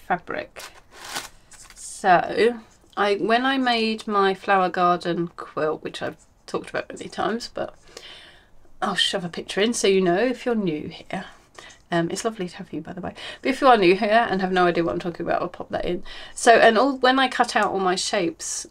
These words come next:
I've kept all my scraps of various different Liberty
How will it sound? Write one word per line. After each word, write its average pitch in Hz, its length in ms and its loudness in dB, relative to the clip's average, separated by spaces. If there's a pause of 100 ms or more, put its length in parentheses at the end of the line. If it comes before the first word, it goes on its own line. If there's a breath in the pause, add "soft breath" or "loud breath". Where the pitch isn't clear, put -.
I've 180 260 -2 (160)
kept - 280 -4
all 196 160 4
my 185 200 2
scraps - 560 -2
of 180 120 -6
various 180 320 0
different 180 320 -8
Liberty 180 580 -8